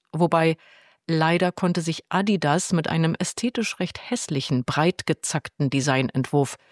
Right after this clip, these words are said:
beim Deutschen Fußballbund durchsetzen. Für viele Fans vermutlich kein annähernd so großes Problem wie die horrenden Preise für die Leibchen. Verbuchen wir diese Anmutung also einfach unter Rache des deutschen Herstellers dafür,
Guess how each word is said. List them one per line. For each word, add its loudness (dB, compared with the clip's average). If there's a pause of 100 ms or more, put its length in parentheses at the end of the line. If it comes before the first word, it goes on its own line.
(200)
beim -8
Deutschen 0
Fußballbund -2
durchsetzen. -2 (460)
Für 0
viele 0
Fans 0
vermutlich -4
kein -4 (140)
annähernd 2
so 0
großes -2
Problem 0
wie -2
die -4
horrenden -4
Preise -4
für -10
die -8
Leibchen. 0 (480)
Verbuchen 2
wir 4
diese 0
Anmutung 0
also -2
einfach -2
unter -2
Rache -2
des -4
deutschen -2
Herstellers -2
dafür, 2